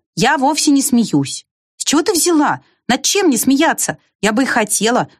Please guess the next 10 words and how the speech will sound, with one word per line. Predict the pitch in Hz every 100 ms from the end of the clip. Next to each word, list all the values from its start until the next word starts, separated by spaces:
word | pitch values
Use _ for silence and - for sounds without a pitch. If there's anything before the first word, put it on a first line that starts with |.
| -
но |
не | 247
могу | 302 302 214 214
засмеяться". | 190 202 196 180 165 - 151 - _ _ _ -
"Тебе | - 254 294
легко | 330 349 302 285
сказать", — | - 320 285 233 160 147 _ _ _
продолжала | 160 156 147 160 196
летучая | 156 147 160 147
мышь. | 143 139 -